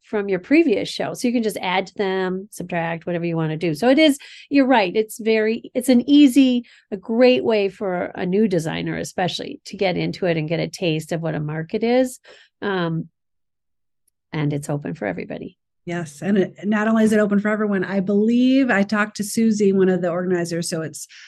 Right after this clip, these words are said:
Speaker 2: uh, Susie Valerie of V N G and Christine Keston from C B K organized it together. And,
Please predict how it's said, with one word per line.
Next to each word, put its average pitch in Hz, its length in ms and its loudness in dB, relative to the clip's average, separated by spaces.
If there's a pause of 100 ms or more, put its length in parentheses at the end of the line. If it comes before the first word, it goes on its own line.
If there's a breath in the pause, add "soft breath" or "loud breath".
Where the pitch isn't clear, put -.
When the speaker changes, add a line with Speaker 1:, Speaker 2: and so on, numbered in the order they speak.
(140 loud breath)
Speaker 2:
uh, 175 180 0
Susie 220 340 2
Valerie 185 640 2
of 175 280 -2
V 175 240 0
N 180 160 2
G 170 280 -2
and 165 160 -4
Christine 175 360 -4
Keston 180 560 -4
from 170 240 -2
C 170 180 -4
B 185 100 -2
K 160 360 -4 (400 loud breath)
organized 208 400 4
it - 80 -4
together. 196 500 2 (340 loud breath)
And, 202 560 2